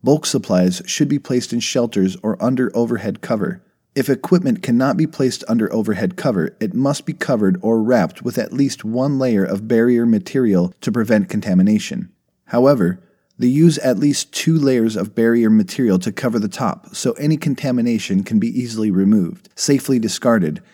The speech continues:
and replaced is best. Resource protection provides you with survival and sustainment measures for operations after chemical, biological, radiological,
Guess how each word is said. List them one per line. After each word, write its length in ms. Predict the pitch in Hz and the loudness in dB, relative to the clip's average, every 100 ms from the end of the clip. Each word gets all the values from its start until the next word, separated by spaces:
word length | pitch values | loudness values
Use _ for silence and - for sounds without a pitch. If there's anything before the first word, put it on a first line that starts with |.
| _ | _
and 120 | 117 117 | 0 2
replaced 640 | 107 - 123 90 - - | 0 0 0 0 -4 -8
is 140 | - | -4
best. 520 | - 98 - - - - _ _ _ _ _ _ | -2 -2 -4 -12 -14 -20 _ _ _ _ _ _
Resource 420 | - 156 - 151 - | 2 2 4 0 -2
protection 580 | 135 - 127 - 95 | -6 -2 -4 0 -2
provides 440 | 101 117 120 127 131 | 0 2 2 2 0
you 80 | 123 | 0
with 120 | 117 | -2
survival 560 | - 117 113 120 135 | -4 -2 0 0 0
and 140 | - 120 | -2 -4
sustainment 540 | 113 - 131 127 110 | -4 -4 -2 0 0
measures 400 | 107 101 95 92 | 0 0 0 -2
for 260 | - 117 - | -2 -6 -2
operations 640 | 113 127 113 113 110 107 - | -2 0 0 0 0 -2 -2
after 300 | 117 - 120 | -6 -4 -8
chemical, 500 | - 120 120 - 120 | -4 -2 -2 -2 -4
biological, 760 | 104 107 101 98 95 101 101 90 | -2 0 2 2 2 -2 -2 -2
radiological, 920 | 95 110 127 123 110 104 98 101 101 | 0 0 2 2 2 2 0 -2 -2